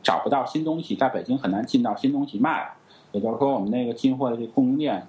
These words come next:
出现了一些问题，然后所以四月份儿我们就来了深圳。来深圳之后呢，就本来是希望去发现一些新的、更多、更好的这个产品的，来卖的。结果到深圳之后，发现这边的创业团队非常的活跃，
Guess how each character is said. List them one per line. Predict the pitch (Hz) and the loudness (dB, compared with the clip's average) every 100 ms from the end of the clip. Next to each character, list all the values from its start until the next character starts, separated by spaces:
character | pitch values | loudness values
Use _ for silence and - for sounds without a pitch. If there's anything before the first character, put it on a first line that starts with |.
| - | -8
出 | 117 | -4
现 | 113 107 | 0 0
了 | |
一 | 101 | 0
些 | 107 | 0
问 | 113 92 | 0 0
题， | - 85 - - - - - - | -2 -6 -10 -18 -12 -10 -10 0
然 | 120 | 0
后 | 131 | 2
所 | 139 139 | 0 0
以 | |
四 | - 147 | 0 2
月 | 127 | 2
份 | 127 120 | 0 0
儿 | |
我 | 104 | -2
们 | 98 | -2
就 | 117 | 0
来 | 104 | 2
了 | 120 | 0
深 | - 151 | 0 0
圳。 | - - - - | 2 0 -6 -2
来 | 123 127 | 0 2
深 | 165 160 | 0 2
圳 | 131 | 2
之 | 139 | 0
后 | 151 151 | 0 0
呢， | 120 110 107 104 101 | 2 0 0 0 -4
就 | - 123 113 - - | 0 0 0 -4 0
本 | 104 | 2
来 | 107 | 2
是 | 123 | -2
希 | 123 143 | 0 2
望 | 135 117 | 2 -2
去 | - 120 | -2 -2
发 | 110 135 | 2 0
现 | 135 120 | 2 -2
一 | 107 | -2
些 | 123 123 | -2 2
新 | 143 139 | 2 2
的、 | 117 101 | 2 0
更 | 127 113 | 0 0
多、 | 127 131 | 2 0
更 | 131 123 | 0 -4
好 | 110 - 76 | -2 -2 -2
的 | - | -2
这 | 113 | -4
个 | 110 | -6
产 | - 98 | -2 0
品 | 135 87 | 0 -2
的， | - 55 - - - - - | -4 -6 -10 -14 -12 -12 -4
来 | 107 | 0
卖 | 123 143 110 | 2 2 -2
的。 | 92 | -6
结 | - 135 | -4 -2
果 | 143 | 0
到 | 131 | -2
深 | - 156 | -2 -2
圳 | 147 | 0
之 | 123 139 | 0 -2
后， | 143 143 | 0 0
发 | - 139 | 0 0
现 | 135 120 104 104 - | 0 0 0 -2 0
这 | 131 | 0
边 | 135 | 2
的 | 135 110 | 0 -4
创 | - 139 | 0 2
业 | 143 127 | 2 0
团 | - 98 | -2 -2
队 | 123 110 | 0 0
非 | 147 | -2
常 | 131 | 0
的 | 127 | -2
活 | 127 151 143 | 0 -2 0
跃， | 127 | 0